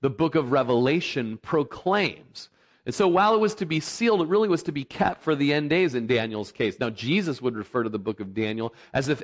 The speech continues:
everyone around him had already known it and read it. It wasn't to be sealed in the sense that locked away, throw away the key. People should have known the book of Daniel. Um, and it's to be kept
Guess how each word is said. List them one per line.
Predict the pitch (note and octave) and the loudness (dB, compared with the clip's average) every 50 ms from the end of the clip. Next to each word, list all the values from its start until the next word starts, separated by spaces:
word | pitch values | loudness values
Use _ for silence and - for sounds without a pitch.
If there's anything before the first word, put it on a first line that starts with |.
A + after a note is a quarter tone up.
| - - | -2 0
everyone | D#3 E3+ E3 F3+ F#3+ F#3 F3+ F3 D#3+ | 0 2 2 2 2 2 2 2 2
around | D3+ C#3 C3 B2+ C3 C3 B2+ | 2 2 2 2 0 0 -2
him | B2 A#2+ A#2 | -2 -2 -2
had | A2 | 0
already | A2+ A2 A2 A2+ A2+ G#2+ G#2 | 0 2 2 2 0 0 -2
known | G#2+ A2 A#2+ C3+ C#3 C#3+ C#3+ | -2 -2 -2 -2 0 0 0
it | C#3+ C#3+ - _ _ _ _ _ | -2 -2 -6 _ _ _ _ _
and | - A2+ A2 A2 G#2 G2+ | -4 -4 -4 -4 -2 0
read | A2 A2+ A2 F#2 | 0 2 2 0
it. | F2 D#2 - - _ _ _ _ _ _ | -2 -4 -8 -10 _ _ _ _ _ _
It | - A#2+ C3 | -4 -2 -2
wasn't | D3 D#3+ E3+ E3 F3+ F#3 F3 | 0 0 0 0 0 -2 -2
to | - F#3 | -2 -4
be | D#3+ D3 C#3 | -2 -2 -4
sealed | - - - D3 C3+ C3 B2 | -4 -2 0 0 2 2 0
in | C3 B2 | 0 -2
the | A#2+ A2 | -4 -6
sense | - - C3 A#2+ A#2 - | -4 -4 -4 -4 -4 -2
that | - A#2+ F#2 - | -4 -4 -2 -2
locked | A2 A2 A#2 B2 B2+ - - | 0 0 0 0 -2 -2 -2
away, | A#2+ A2+ A2 G#2+ G#2+ | -2 0 0 0 0
throw | - - A#2 A#2 | -2 -2 -2 0
away | A2+ A2+ A#2 A2+ | 0 0 0 0
the | G#2 G2+ G2 | 0 -2 -4
key. | - - - E3 D3 A#2 - _ _ _ _ _ - | -6 -6 -4 -2 -2 -2 -4 _ _ _ _ _ -6
People | - F#3 G3+ - G3+ F3 | -4 -2 -2 0 0 0
should | - - F#3 D#3 | 0 0 0 0
have | D3+ C#3 | 0 0
known | C3 C3+ D3 D3 C#3 | 0 0 0 0 -2
the | C3 | -2
book | A2+ B2 A#2+ - | -2 -4 -4 -4
of | B2+ A2+ G#2+ | -6 -6 -4
Daniel. | A#2 A#2 A#2 A#2+ A#2 A#2 F#2+ D#2+ C#2+ - _ _ _ _ _ _ - | -4 -2 -2 -2 -4 -6 -8 -10 -12 -14 _ _ _ _ _ _ -2
Um, | G#2+ A2 G#2+ G#2+ G#2+ G2+ G2 G2 G2+ G#2 F#2+ - _ - - - | 0 2 2 2 2 0 -2 -4 -6 -8 -12 -18 _ -20 -14 -8
and | A2 A#2 A2 A2 A2+ A2+ A#2 - | -4 -4 -2 -2 -4 -4 -4 -2
it's | A#2+ A#2+ A#2+ - | -2 -4 -4 -4
to | - - | -6 -6
be | C3+ B2 A2+ | -4 -4 -6
kept | - - - D#3+ E3 D3+ B2+ - - | -6 -4 -2 0 2 2 0 -2 -6